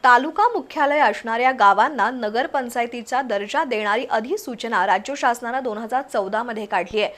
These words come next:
मात्र जिल्ह्यातील ग्रामपंचायत असलेल्या गगनबावडा, राधानगरी, भुदरगड या तीन ठिकाणी नगरपंचायतीचा निर्णय अजून झालेला नाही. शासनानं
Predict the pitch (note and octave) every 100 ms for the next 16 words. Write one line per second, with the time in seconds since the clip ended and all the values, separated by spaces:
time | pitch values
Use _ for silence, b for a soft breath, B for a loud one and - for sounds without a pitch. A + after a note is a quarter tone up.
0 | B B B D4+ D#4+ G4 F#4+ E4 D#4+ F#4
1 | F#4+ A4+ E4 C#4+ D4 D#4 D#4 D#4 D#4+ A#3
2 | A#3 C4 C#4 D4 G#3+ A#3+ E4 D4+ G3+ F#3+
3 | G#3 A#3 A3 A#3 F#4 E4+ D#4+ F#4+ F#4+ B3+
4 | C4 F4 A3 G3 - B B A#3+ E4+ A#4
5 | F4 E4+ F4 B3 C4 C4+ C4 C4 G#3 B3+
6 | D4+ D4 C4+ C#4 C#4 C4 C4+ A#3+ G3+ A3+
7 | - G#3+ G#3+ C#4 B3+ A3 G3 G3 F#3+ G3+
8 | A3+ - B B - D4 A#3+ B3+ C#4 C#4